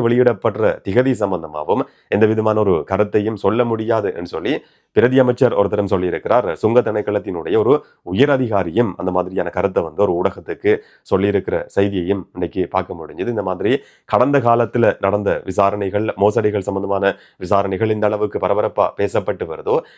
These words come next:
இந்த ஆட்சி காலகட்டத்துல நடந்திருக்கிற இந்த குறிப்பிட்ட ஒரு சம்பவம் சம்பந்தமான செய்தியும் ஒரு ஓரமா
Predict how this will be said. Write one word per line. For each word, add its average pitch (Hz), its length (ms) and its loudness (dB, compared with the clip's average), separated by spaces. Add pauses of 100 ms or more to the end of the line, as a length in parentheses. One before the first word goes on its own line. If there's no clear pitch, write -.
(180)
இந்த 139 200 4
ஆட்சி 131 260 -2
காலகட்டத்துல 110 520 0
நடந்திருக்கிற 101 500 0 (300)
இந்த 104 120 4 (140)
குறிப்பிட்ட 127 480 2 (100)
ஒரு 98 120 2 (240)
சம்பவம் 107 380 -2
சம்பந்தமான 104 380 -2 (460)
செய்தியும் 101 480 0 (340)
ஒரு 98 120 4 (280)
ஓரமா 113 340 4